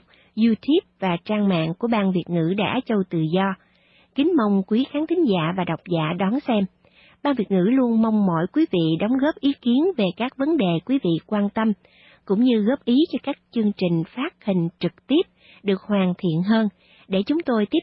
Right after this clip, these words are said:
tục đồng hành với quý vị trong công việc chuyển tải thông tin chính xác và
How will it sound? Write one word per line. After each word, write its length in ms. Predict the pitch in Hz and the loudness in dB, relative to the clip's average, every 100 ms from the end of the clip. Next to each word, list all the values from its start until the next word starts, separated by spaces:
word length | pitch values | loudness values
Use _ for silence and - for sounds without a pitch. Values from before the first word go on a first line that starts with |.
| - | -2
tục 140 | 185 - | -6 -4
đồng 240 | 190 180 | -4 -2
hành 320 | 185 180 170 175 | -2 -2 -2 -2
với 100 | 240 | -4
quý 200 | - 320 | -2 0
vị 160 | 180 165 - _ _ - | 0 -2 -4 _ _ -6
trong 240 | 208 202 | -2 -2
công 180 | 196 196 | 0 0
việc 260 | 185 - - | 0 -2 -4
chuyển 280 | 175 185 247 | -2 0 -4
tải 240 | 180 160 208 | -4 -4 -4
thông 220 | 247 214 | -2 -2
tin 260 | 208 202 190 - | 0 0 0 0
chính 180 | 220 285 - | -2 -2 -4
xác 320 | 302 - - | -4 -6 -6
và 220 | 175 | -4